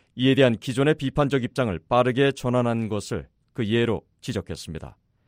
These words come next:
하지만 이런 노력에도 중국의 대북 정책이 바뀐 증거들이 거의 없다며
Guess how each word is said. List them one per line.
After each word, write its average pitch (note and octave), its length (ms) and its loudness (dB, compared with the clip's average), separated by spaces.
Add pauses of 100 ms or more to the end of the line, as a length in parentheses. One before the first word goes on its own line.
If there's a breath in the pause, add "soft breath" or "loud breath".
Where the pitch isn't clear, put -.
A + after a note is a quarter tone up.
(420)
하지만 B2+ 420 2 (360 soft breath)
이런 D#3 240 6
노력에도 D3+ 520 4 (220)
중국의 D3 320 0
대북 C#3+ 340 0
정책이 D3 460 -2
바뀐 C#3+ 420 -4
증거들이 C3+ 560 0
거의 C3+ 220 0
없다며 G#2+ 520 -2